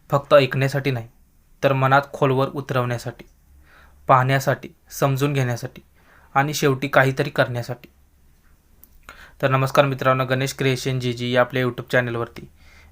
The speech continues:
मी गणेश तुम्हा सगळ्यांचं स्वागत करतो. श्री स्वामी समर्थ कृपेने तुमच्या मनातील सगळ्या चांगल्या इच्छा लवकरच पूर्ण होत,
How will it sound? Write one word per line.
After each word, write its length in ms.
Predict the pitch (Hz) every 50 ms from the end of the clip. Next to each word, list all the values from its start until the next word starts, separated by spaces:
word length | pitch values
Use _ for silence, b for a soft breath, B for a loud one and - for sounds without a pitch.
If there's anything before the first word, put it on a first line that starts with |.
| b -
मी 140 | 139 143
गणेश 300 | 135 139 135 135 135 -
तुम्हा 180 | - 135 127 127
सगळ्यांचं 360 | 123 139 127 123 123 123 127
स्वागत 280 | - 139 127 127 123 127
करतो. 320 | 123 117 - - - - _ _ _ _ _ _ b b b b b b b _ -
श्री 120 | - 143 143
स्वामी 280 | - 156 135 131 131
समर्थ 320 | 131 147 139 139 131 131 135
कृपेने 400 | 131 - 131 120 - 127 120 120
तुमच्या 300 | - 123 120 - 139 131
मनातील 320 | 131 127 123 123 127 131
सगळ्या 300 | 131 - 139 127 127 127
चांगल्या 320 | 127 - 131 127 123 120 120
इच्छा 180 | 117 - 127
लवकरच 420 | 123 123 117 - - 131 127 123 -
पूर्ण 240 | - 131 123 120
होत, 180 | 117 113 113